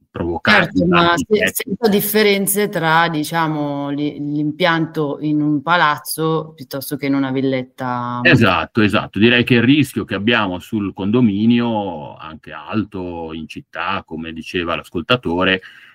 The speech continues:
Speaker 1: eh, sono gli stessi che abbiamo su un piccolo impianto residenziale, su un'abitazione di uno o due piani.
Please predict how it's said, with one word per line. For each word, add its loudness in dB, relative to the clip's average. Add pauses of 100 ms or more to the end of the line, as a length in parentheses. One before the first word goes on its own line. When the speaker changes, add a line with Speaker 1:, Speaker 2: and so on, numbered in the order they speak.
(100)
Speaker 1:
eh, -6
sono -4
gli 2
stessi -2
che 0
abbiamo 0
su -8
un -2 (280)
piccolo 0
impianto 4 (200)
residenziale, 2
su -4
un'abitazione 0
di -2
uno 4
o -2
due -4
piani. -4